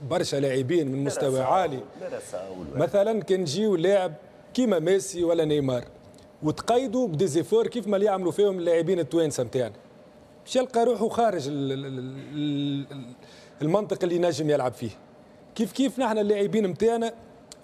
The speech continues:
Speaker 1: ف-، بدنيا متكونين كيلكو سوا في تونس ولا ال-، ال-، اللي يلعبوا لبرا، خاطر في فرق ما تسيطرش على اللعب، انهم يقبلوا اللعب، عندهم القدره على المداومه.
Speaker 2: Bravo.
Speaker 1: وعندهم والقدره على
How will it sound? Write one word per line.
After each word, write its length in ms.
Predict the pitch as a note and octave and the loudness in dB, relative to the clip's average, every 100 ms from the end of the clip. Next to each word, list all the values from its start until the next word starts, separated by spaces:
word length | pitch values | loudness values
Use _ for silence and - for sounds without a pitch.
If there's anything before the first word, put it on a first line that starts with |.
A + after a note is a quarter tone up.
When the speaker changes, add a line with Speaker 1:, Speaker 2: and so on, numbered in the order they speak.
| - | -4
Speaker 1:
ف-، 100 | F#3+ | -2
بدنيا 760 | F#3+ C#3+ G3 G3 G#3+ A3 D#3+ B2 | 0 0 0 2 2 2 2 0
متكونين 720 | C#3 C#3 D#3+ C#3+ C3+ F3 G#3+ - - - - - - - - - | -2 0 0 2 2 0 0 -6 -20 -20 -20 -20 -20 -20 -20 -6
كيلكو 260 | - D3+ E3+ | -2 0 0
سوا 260 | C#3+ E3+ C#3 | 2 2 2
في 160 | D#3+ | -4
تونس 420 | F3 D#3+ A#2+ - - | -2 -2 -2 -8 -8
ولا 220 | C3+ E3+ E3 | 0 2 2
ال-، 100 | - D3+ | -2 -10
ال-، 320 | D#3 C#3+ C#3+ C3+ C3 C3+ | -8 -4 -2 0 0 -2
اللي 180 | C#3 E3+ | 2 2
يلعبوا 320 | F#3+ C#3+ D3+ | 2 0 0
لبرا، 260 | D#3+ C3 | 0 -2
خاطر 240 | A#2 B2 A2+ | -4 -8 -8
في 140 | C3 | -8
فرق 420 | A#2+ C#3+ C#3+ - - - - B2+ | -2 0 0 -6 -20 -20 -18 -8
ما 160 | C3 | -4
تسيطرش 480 | C#3 D#3+ D3+ G3 B2+ | -2 0 2 0 0
على 80 | B2 | 0
اللعب، 240 | C3 F3+ - - - - - - - | 0 0 -4 -18 -20 -20 -20 -20 -2
انهم 240 | G3 E3+ E3+ - | 0 0 -4 -2
يقبلوا 380 | E3 E3+ D#3+ E3 | -2 0 2 2
اللعب، 340 | E3 F3 E3+ | 4 2 0
عندهم 600 | C#3 F3 C#3+ C#3+ C#3+ C#3 C#3+ - - - - | -2 0 0 -2 -2 -4 -6 -12 -16 -20 -14
القدره 320 | - G#3+ F#3+ D#3 | 0 2 2 0
على 160 | C#3+ | 0
المداومه. 500 | C#3+ C3 C3 D3+ F3 - | -2 0 2 2 0 -8
Speaker 2:
Bravo. 300 | F2+ F#2 E2+ C2+ - - - - B2+ | -8 -6 -8 -12 -18 -20 -20 -20 -8
Speaker 1:
وعندهم 640 | C#3 B2+ - D3+ A#3+ F3 F#3 | -6 -6 -8 -4 -2 0 0
والقدره 480 | E3 D3+ C4 G3+ F#3 | -2 0 0 0 0
على 280 | D3+ D3 | 2 0